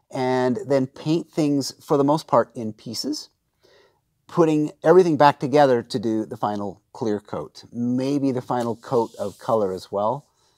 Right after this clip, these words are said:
but definitely the final clear coat. I am looking at a color change. Now, just so that you know,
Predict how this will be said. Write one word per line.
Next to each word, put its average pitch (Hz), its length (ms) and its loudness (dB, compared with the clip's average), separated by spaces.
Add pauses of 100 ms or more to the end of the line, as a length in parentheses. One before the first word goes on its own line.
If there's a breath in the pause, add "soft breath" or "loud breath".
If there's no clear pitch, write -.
(160)
but 104 100 -12
definitely 113 380 -4
the 92 80 -14
final 98 240 -10
clear 110 220 -4
coat. - 260 -6 (640 soft breath)
I 120 120 0
am 165 160 6
looking 156 300 2
at 139 60 2
a 131 60 -2
color 120 340 2
change. 82 460 -12 (360)
Now, 110 260 -4 (260)
just 135 180 -2
so 156 80 6
that 143 180 2
you 160 80 0
know, 135 300 2